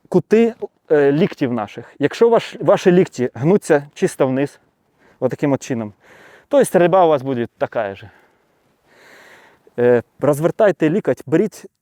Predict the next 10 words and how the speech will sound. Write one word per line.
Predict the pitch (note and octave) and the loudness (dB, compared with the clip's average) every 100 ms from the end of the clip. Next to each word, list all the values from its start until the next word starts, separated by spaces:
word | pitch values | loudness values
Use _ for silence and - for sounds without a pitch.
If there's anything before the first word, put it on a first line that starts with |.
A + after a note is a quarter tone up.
| _ - | _ -10
е, | D3+ C#3 | -8 -4
трошки | F3+ F#3 - | -4 -4 -4
далі | C#3+ A#2 D#3 C#3 | -2 0 2 0
вперед | B2 - C#3+ D3+ - | -4 -6 -4 -4 -6
по | - C#3 C#3+ | -6 -6 -6
вашій | B2+ C#3+ C3 C3+ C3 _ | -4 -4 -4 -8 -10 _
цівці, | - D#3+ E3+ - C#3 B2 _ _ - | -10 -4 -4 -6 -10 -10 _ _ -16
запускайте | C3 B2+ C3+ - D3+ - | -8 -6 -6 -2 -2 -2
вашу | A#2 C3 - B2+ - _ | -2 -2 -4 -10 -12 _
руку, | A#2+ C#3+ D#3 F3+ | -4 -2 -2 -6